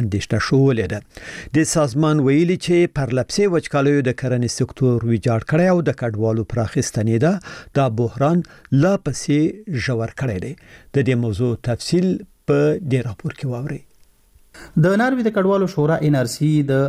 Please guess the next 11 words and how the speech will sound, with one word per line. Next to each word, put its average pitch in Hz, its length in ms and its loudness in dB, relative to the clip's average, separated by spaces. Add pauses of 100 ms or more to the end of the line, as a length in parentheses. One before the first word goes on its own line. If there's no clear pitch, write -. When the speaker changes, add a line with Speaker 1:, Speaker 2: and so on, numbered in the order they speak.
Speaker 2:
افغانستان 120 520 0
په 110 120 0
لویدیځ 104 520 0
په 98 80 -4
ځانګړي 107 340 0
ډول 113 220 0
بادغیس 101 380 -2
کې 135 160 0
د 104 100 -2
بشري 123 400 0 (200)
او 127 40 2